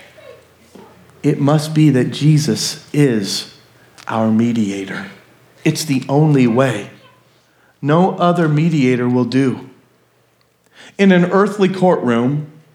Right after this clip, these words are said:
I suppose you could select any mediator you want, and it might work, might not work for you,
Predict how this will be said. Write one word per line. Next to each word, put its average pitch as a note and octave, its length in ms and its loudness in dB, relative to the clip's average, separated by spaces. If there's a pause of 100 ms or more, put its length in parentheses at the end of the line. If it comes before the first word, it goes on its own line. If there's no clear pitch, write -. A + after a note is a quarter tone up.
(880)
I D#3 160 0
suppose D#3 560 0
you F3 60 2
could E3+ 160 -4
select D3 460 -2
any D#3 160 0
mediator D3+ 540 2
you C#3 200 -2
want, B2+ 340 0
and A#2+ 100 -4
it A2 80 -4
might C3+ 220 0
work, C#3+ 240 0
might C3 160 0
not B2+ 240 0
work A#2 160 -2
for A2+ 180 -2
you, G2 160 -2